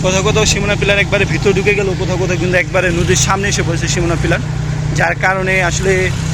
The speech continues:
এখানে যারা বাঁধ নির্মাণ করছে আসলে তাদের খুবই কষ্ট হবে, কারণ নদীটা পুরো এঁকে বেঁকে আসলে সীমানা পিলারটা দেওয়া হয়েছে, যার কারণে আসলে অনেকখানি নদীর ভিতরে এসেই এই ব্লকটা নির্মাণ করা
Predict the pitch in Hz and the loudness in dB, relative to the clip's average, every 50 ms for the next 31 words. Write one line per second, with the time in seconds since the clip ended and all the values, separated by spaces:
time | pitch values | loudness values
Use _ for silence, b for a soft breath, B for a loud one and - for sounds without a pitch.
0 | - - - - - - 165 180 175 165 190 180 - 175 170 180 170 170 196 190 | -2 -2 -2 0 0 0 0 0 2 2 0 0 2 0 0 0 0 -2 -2 0
1 | 180 180 170 160 185 175 151 - 220 214 220 190 175 151 139 160 185 - 175 160 | 0 0 -2 -2 -2 -4 -4 -2 -2 -2 0 0 -2 -2 -2 -2 -2 0 -2 -2
2 | 160 175 170 - 185 175 165 180 160 - 185 165 - - - 208 175 170 147 180 | -2 -4 -4 -2 -2 -2 0 0 0 0 0 0 0 0 0 2 2 2 0 0
3 | - - - - - - - - - - - 165 165 170 165 170 165 165 165 160 | -2 -2 -2 -2 -4 -4 -4 -4 -6 -2 0 0 0 2 0 0 -2 -2 -2 0
4 | 170 170 170 180 170 170 165 165 - 190 202 196 196 190 190 190 - - 185 190 | 0 0 0 0 0 0 0 -2 -2 -2 0 2 2 2 2 0 0 0 0 0
5 | 202 - 226 214 196 202 190 - - 185 180 175 156 - 180 175 - - - 190 | 0 0 -2 -2 0 0 0 0 0 0 0 0 -2 -4 -4 -2 -2 0 0 0
6 | 180 180 170 - 175 170 160 160 165 156 156 160 156 160 165 160 - - - - | 0 -2 -2 -2 -2 -2 -2 -2 -2 -2 -2 -2 -2 -2 -4 -4 -4 -4 -6 -6
7 | - - - - - - - - - - - - - - - 175 170 175 175 - | -6 -8 -6 -4 -4 -2 -2 -2 -4 -4 -4 -2 -2 0 0 2 2 0 0 0
8 | 185 180 185 180 180 170 160 - 180 180 185 180 170 - - - - - - - | 0 0 0 0 0 0 -2 -2 -2 -2 -2 -2 -2 -4 -4 -4 -4 -4 -4 -2
9 | - - - - - - - - - - - 208 214 220 240 240 - - - - | -2 0 2 2 2 2 0 0 0 0 2 2 2 2 0 0 -2 -4 -4 -2
10 | - 202 214 220 214 208 185 196 202 175 208 160 151 180 - 233 226 233 220 - | 0 0 2 2 0 0 0 0 0 2 0 0 0 0 0 2 2 4 2 2
11 | - - 226 220 202 190 185 180 - 165 180 180 165 - 180 165 170 165 160 156 | 2 0 0 0 0 0 0 0 0 0 0 0 2 0 0 0 0 0 0 0
12 | 151 151 156 147 | 0 0 -2 -2